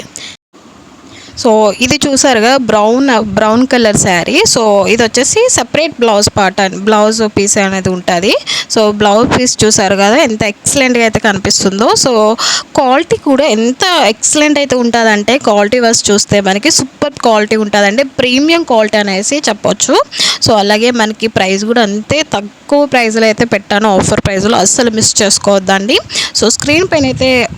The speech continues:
WhatsApp నెంబర్ కనిపిస్తుంది కదా, స్క్రీన్ షాట్ తీసి అయితే WhatsApp అనేది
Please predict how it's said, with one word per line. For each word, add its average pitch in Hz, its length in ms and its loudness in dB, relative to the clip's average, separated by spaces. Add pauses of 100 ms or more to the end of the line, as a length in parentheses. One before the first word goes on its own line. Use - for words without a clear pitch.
WhatsApp 220 420 -2
నెంబర్ 226 320 0
కనిపిస్తుంది 208 460 -6
కదా, 294 140 -4
స్క్రీన్ 233 340 -4
షాట్ 214 240 -4
తీసి 208 180 -6
అయితే 285 120 -2 (160)
WhatsApp 202 360 -4
అనేది 202 180 -6